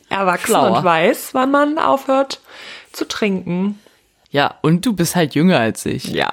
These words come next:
Speaker 1: okay. Und ich glaub, es ist auch ein bisschen Glück. <laughs>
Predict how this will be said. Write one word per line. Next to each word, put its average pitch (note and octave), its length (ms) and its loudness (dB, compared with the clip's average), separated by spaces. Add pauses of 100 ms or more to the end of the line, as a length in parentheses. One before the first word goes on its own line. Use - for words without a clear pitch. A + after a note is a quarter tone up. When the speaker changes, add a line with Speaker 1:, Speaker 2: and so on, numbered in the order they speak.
Speaker 1:
okay. - 260 -8 (720)
Und G3 200 2
ich D#3+ 120 0
glaub, E3 240 2
es D#3 80 -6
ist D#3+ 140 -10
auch D3+ 140 0
ein E3 60 0
bisschen D#3 280 -2
Glück. C#3 280 -2 (300)
<laughs> F#3+ 120 -4